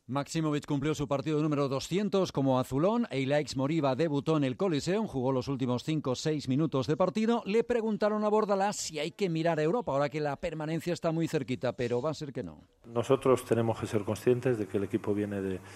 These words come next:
Speaker 2: de pasarlo muy mal, tres temporadas, eh, sufriendo muchísimo, salvándose en las últimas jornadas. Debemos tener los pies en el suelo y nuestro objetivo tiene que ser,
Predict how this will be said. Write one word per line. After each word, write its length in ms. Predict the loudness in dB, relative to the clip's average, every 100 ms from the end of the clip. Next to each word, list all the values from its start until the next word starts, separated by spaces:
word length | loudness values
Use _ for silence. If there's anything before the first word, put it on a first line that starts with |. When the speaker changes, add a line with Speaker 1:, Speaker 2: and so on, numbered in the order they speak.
| -8
Speaker 2:
de 180 | 2 4
pasarlo 600 | 6 4 8 8 8 4
muy 240 | 4 0 2
mal, 360 | 6 6 4
tres 200 | 2 0
temporadas, 720 | 2 2 6 6 8 6 2 0
eh, 240 | 2 2
sufriendo 800 | 0 -2 2 2 2 2 4 4
muchísimo, 1200 | 0 -2 0 0 0 0 2 2 2 2 2 0 -2
salvándose 540 | 0 2 2 0 -2 -2
en 140 | 0
las 160 | -2 0
últimas 340 | 0 0 2
jornadas. 720 | 2 2 4 4 6 4 0 -6
Debemos 360 | 4 4 4 2
tener 260 | 2 4
los 140 | 2 0
pies 180 | -2 0
en 80 |
el 80 | -4
suelo 460 | 2 4 6 6 4
y 20 |
nuestro 240 | 2 -2
objetivo 880 | -2 0 2 4 6 6 4 0 -4
tiene 200 | -2 -2
que 80 | 0
ser, 260 | 4 4